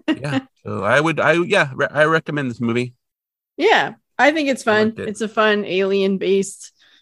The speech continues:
Speaker 2: film to hang out and watch. It's a good, like, eat some popcorn and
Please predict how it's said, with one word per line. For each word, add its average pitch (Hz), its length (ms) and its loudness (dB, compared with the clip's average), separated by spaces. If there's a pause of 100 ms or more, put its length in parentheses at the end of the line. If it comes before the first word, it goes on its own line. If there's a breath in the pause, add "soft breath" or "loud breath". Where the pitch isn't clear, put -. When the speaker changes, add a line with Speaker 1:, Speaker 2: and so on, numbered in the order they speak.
(100)
Speaker 2:
film 202 440 0
to 202 100 0
hang 196 240 0
out 190 200 -2
and 196 100 -6
watch. 185 280 0
It's 208 160 -10
a 226 60 -6
good, 214 240 0
like, 190 260 -4
eat 196 200 -4
some 202 120 -6
popcorn 180 680 -2
and 165 260 -8